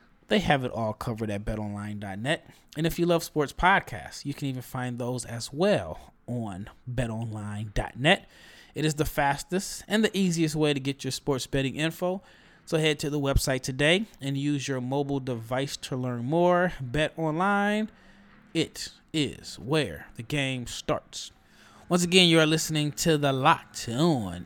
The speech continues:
N B A Big Board Podcast. I'm your host, Rafael Barlow, and I'm just answering a few questions. Sorry for the noise in the background. It is eight o'clock in the morning, and somebody's out doing yard work. So if you hear that buzzing,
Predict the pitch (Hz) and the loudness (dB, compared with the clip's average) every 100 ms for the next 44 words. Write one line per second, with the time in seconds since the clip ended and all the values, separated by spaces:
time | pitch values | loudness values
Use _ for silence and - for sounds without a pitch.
0 | - 165 143 123 131 123 151 147 123 143 | 0 2 2 0 -2 0 2 4 4 0
1 | 123 135 139 - 147 135 - 135 127 135 | 0 0 -2 2 2 2 0 -2 -2 -2
2 | 127 127 113 143 123 135 127 - 131 123 | -4 -4 -2 -2 -2 -4 -6 -4 -4 -4
3 | 123 113 117 120 165 208 - 202 - - | -2 -2 -2 -2 -2 -4 -2 -2 -2 0
4 | 170 160 - 160 151 147 - - 175 156 | 0 0 -2 0 0 -4 -8 -4 0 2
5 | 147 127 117 - 175 - 208 208 - 156 | 0 -2 -4 2 2 0 -4 -4 0 0
6 | 127 135 127 120 117 117 110 107 147 - | 0 -2 -2 0 0 -2 -6 -2 -4 -4
7 | 98 110 151 - - - - - - - | -8 -6 -8 -10 -20 -20 -20 -20 -20 -12
8 | - 180 151 135 151 143 143 127 139 123 | 0 4 4 4 2 0 -2 -6 -4 0
9 | 131 180 131 117 - 156 123 120 113 127 | 2 2 2 0 -2 -2 0 -2 -2 -4
10 | - 113 135 123 110 110 110 131 165 117 | -6 -2 0 0 -4 -6 0 6 6 6
11 | 107 107 - 139 - 139 170 147 127 120 | 0 -4 -6 -8 -6 -4 0 0 0 2
12 | 151 151 120 117 156 | 2 4 0 -4 -8